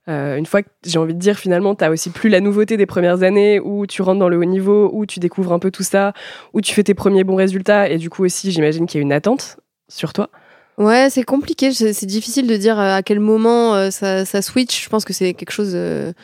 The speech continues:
Speaker 2: c'est, enfin, je suis, je suis allée tellement profond que c'est très, très progressif, et
Speaker 1: Mm.
Speaker 2: c'est ce qui fait qu'en fait, au moment où tu t'en rends compte, tu te dis, « Waouh, là, il y a un sacré nœud et je suis bien bas, là. » Parce que le moment où tu te ré-,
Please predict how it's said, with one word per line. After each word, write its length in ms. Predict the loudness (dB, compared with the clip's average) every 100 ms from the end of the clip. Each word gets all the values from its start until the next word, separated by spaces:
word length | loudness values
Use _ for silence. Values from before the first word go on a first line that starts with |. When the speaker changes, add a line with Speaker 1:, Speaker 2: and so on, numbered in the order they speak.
| -20 _ _ _ _
Speaker 2:
c'est, 160 | -20 -18
enfin, 180 | -8 -6
je 80 | -4
suis, 100 | -4 -4
je 60 | -8
suis 340 | -12 -8 -6
allée 180 | -4 -4
tellement 260 | -4 -4 -4
profond 380 | -6 -4 -4
que 340 | -2 -2 0 -2
c'est 600 | -4 -4 -4 -4 -4 -8 -8
très, 180 | -6 -4
très 140 | -4
progressif, 540 | -6 -2 -2 -2 -4 -2
et 40 |
Speaker 1:
Mm. 40 | -4
Speaker 2:
c'est 120 | -6
ce 80 | -10
qui 120 | -2
fait 200 | 0 2
qu'en 180 | 0 0
fait, 200 | -2 0
au 20 |
moment 220 | 0 0
où 40 |
tu 100 | -2
t'en 120 | -4 -2
rends 160 | -2
compte, 160 | -2 -4
tu 140 | -4
te 40 | -8
dis, « 180 | -6 -8
Waouh, 380 | -2 -2 -2 -8 _ _ _ _ _ _
là, 200 | -2 0
il 40 | 0
y 60 |
a 40 | -4
un 80 |
sacré 440 | -4 -4 -2 0 0
nœud 280 | 2 2 2
et 160 | 0
je 60 | -4
suis 180 | -10 -4
bien 240 | 0 2
bas, 160 | 0 -2
là. » 160 | -6 -10 -10
Parce 160 | -8 -6
que 400 | -4 -4 -4 -6 -10 -20 -20 _ _
le 100 | -4
moment 360 | -2 0 0 0
où 60 |
tu 100 | -4
te 100 | -8 -6
ré-, 220 | -4